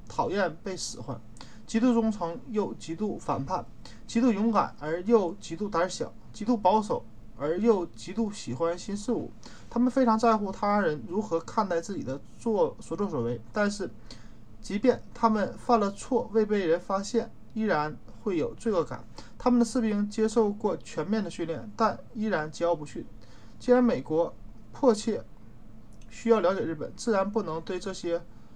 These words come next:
显著的矛盾视而不见。危机接二连三的出现，日本人下一步会怎么做？能不能不攻打日本本土，从而使之投降？应该直接轰炸天皇的皇宫吗？从日本俘虏身上得到什么？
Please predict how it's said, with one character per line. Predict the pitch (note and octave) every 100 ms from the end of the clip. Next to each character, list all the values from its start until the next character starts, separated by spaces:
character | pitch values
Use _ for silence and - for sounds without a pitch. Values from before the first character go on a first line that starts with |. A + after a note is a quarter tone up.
| - - -
显 | - - F3 -
著 | B3
的 | A3+ E3 - - - - -
矛 | D3 F3
盾 | G#3
视 | -
而 | G#3+
不 | G#3
见。 | G#3 A3+ - - -
危 | G#3+ A#3
机 | G3+ G#3
接 | G3
二 | F#3
连 | E3 E3+
三 | F3 D#3
的 | D#3
出 | -
现， | B2+ C#3+ - - - -
日 | C#4
本 | G3
人 | D#3
下 | F#3+ B3 F#3+
一 |
步 | F#3
会 | G3+
怎 | E3
么 | G#2+
做？ | - E3 A#2+ - - -
能 | E3
不 | A3
能 | G#3 F3
不 | - A#3
攻 | G#3 G3 G3
打 | A#3
日 | - G3
本 | - - -
本 | D#3+ E3+
土， | G#3 - -
从 | - F#3 G3
而 | D#3+ D3+ A3 - - - -
使 | - - C#3+
之 | C3+ E3+
投 | - D#3
降？ | E3 A2+ A2+ - - - -
应 | A3+
该 | A#3 A3+
直 | A3+
接 | G#3
轰 | G#3+ G#3+ A3
炸 | A3+
天 | F#3+ G#3+ G3+
皇 | E3 F3
的 |
皇 | F3 F3
宫 | E3+ E3+
吗？ | E3
从 | F3+ F#3+ G3+
日 | A#3
本 | E3+ - - - - - - -
俘 | -
虏 | A3+ E3
身 | F#3
上 | G3 F#3+ - -
得 | -
到 | E3 G3
什 | B2+
么？ | B2